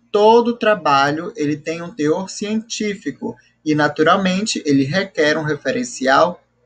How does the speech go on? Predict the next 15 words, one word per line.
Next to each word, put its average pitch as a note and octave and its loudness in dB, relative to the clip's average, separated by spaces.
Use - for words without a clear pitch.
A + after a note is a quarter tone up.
teórico, - -2
tudo B2+ -4
bem? A3+ 4
O A#3 4
que D#4+ 2
nós C#4+ 4
iremos, F#3 0
então, F3 -2
avaliar G#3+ 2
no F#3+ -6
seu F#3 -12
trabalho? F3 -4
A G3 0
sua D#3+ -2
pontualidade, D3 0